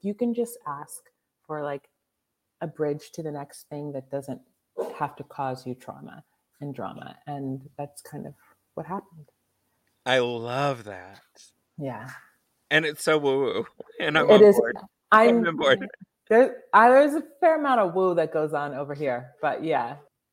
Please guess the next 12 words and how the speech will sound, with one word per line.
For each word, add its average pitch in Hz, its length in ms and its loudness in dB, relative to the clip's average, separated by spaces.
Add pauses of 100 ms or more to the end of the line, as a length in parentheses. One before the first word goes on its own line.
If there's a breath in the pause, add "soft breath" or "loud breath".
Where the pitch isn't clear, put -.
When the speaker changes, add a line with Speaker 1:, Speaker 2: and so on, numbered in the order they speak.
(240)
Speaker 2:
I 185 120 4
love 214 340 0
that 156 220 2
woo. 120 460 -8 (180)
Like, 170 240 -6
and 190 160 0
I 185 60 0
think 233 300 -8
w-, 175 240 -18
the 160 140 -8
more 156 520 -6
I, 131 720 -10